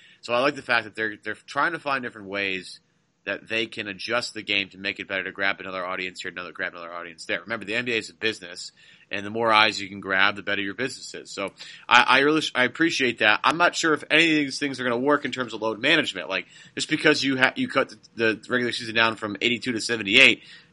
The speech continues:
doesn't mean that, you know, Kawhi Leonard's not gonna be like, "Yeah, I don't feel like playing tonight." Or, you know, you're not gonna see load management for, for Paul George or for,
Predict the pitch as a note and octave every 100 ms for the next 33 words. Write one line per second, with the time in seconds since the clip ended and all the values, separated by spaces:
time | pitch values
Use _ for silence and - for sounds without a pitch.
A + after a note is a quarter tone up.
0 | _ A2+ D3 C#3 A#2+ A#2 B2+ B2 A2+ G#2
1 | - - A#2+ G#2+ - B2+ A#2+ A2+ C3+ A#2+
2 | - A#2+ A2 A2 A#2 F#3 G3+ E3 D#3 B2+
3 | D3+ C#3+ G#2 G2 - A2 A2+ - - -
4 | A2+ C#3 C3+ B2+ B2+ A#2+ C3 A#2+ A#2+ C3
5 | B2 A2+ G2+ - A2 G#2 - - - A#2
6 | A#2 B2 A#2 G#2+ A2+ A2 A2 G2 G#2 G2+
7 | - G2+ G2+